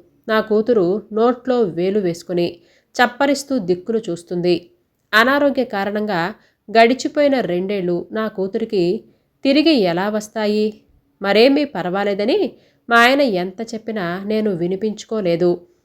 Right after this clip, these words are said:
బాగా ఆలోచించి నా కూతురు పుట్టిన తేదీని పంతొమ్మిది వందల తొంభై నాలుగవ సంవత్సరంగా మార్చాను. ఆ తేదీని వేసి,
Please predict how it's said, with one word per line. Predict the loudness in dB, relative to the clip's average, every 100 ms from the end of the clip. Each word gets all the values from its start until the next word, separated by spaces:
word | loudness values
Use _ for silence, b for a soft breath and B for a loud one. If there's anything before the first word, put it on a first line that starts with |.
| _ 0
బాగా | 2 4 2 0
ఆలోచించి | -2 -4 -6 -8 -6 -4 -4 -8 _ _ _
నా | 4 4
కూతురు | 4 2 2 0
పుట్టిన | -2 -2 -2
తేదీని | -2 -4 -4 -2 -2 -4 -8 _ _ -2
పంతొమ్మిది | 0 2 4 4 4
వందల | 2 0 -2
తొంభై | -2 -4 -2 -2
నాలుగవ | 0 0 0 -2
సంవత్సరంగా | -4 -6 -8 -6 -6 -4 -2
మార్చాను. | -4 -6 -6 0 0 0 b b b b 2
ఆ | 4
తేదీని | 6 4 4 2 0
వేసి, | -2 -2 0 0 0 -6